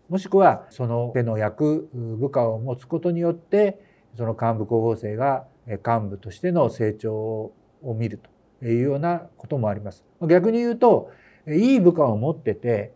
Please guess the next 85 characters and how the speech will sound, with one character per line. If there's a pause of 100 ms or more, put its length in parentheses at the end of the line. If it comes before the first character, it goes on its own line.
成
長
し
て
き
た (100)
幹
部
っ
て
い
う
の
は、
あ
る
意
味 (220)
当
た
り
前
な
の
で
で
す
ね、 (100)
本
当
に
必
要
な、 (200)
今
で
き
て
な
い
人
を
何
と
か
で
き
る
よ
う
に
す
る、 (160)
何
と
か
す
る
と
い
う
よ
う
な
機
能 (160)
っ
て
い
う
も
の
が
な
く
な
っ
て
い
き
そ
う
な
の
で、